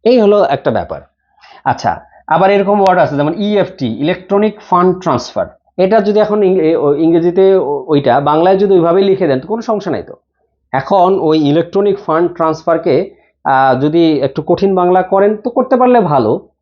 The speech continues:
কিন্তু ওভাবে রাখলেও সমস্যা নেই টার্মগুলোর ক্ষেত্রে। আবার আরেকটা বিষয়, অনেকে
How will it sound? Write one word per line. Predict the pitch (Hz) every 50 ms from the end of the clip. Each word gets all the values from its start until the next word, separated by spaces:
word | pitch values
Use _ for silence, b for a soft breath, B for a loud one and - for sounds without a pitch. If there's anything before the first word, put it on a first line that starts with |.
| _ _ _ _ _
কিন্তু | - 160 165 160 233 254 254
ওভাবে | 185 160 160 156 165
রাখলেও | 160 156 151 151 156 180 180
সমস্যা | 180 - 151 147 151 143 - - 156 135
নেই | 123 120 117 110 101 101 95 - _ _
টার্মগুলোর | - 143 143 143 147 139 127 113 107 107 104 -
ক্ষেত্রে। | - - - - - - - b b b b b b -
আবার | 160 180 - - 156
আরেকটা | - 165 165 175 202 196 226 214
বিষয়, | 214 196 151 - 123 -
অনেকে | 160 175 180 208 208 190 175 143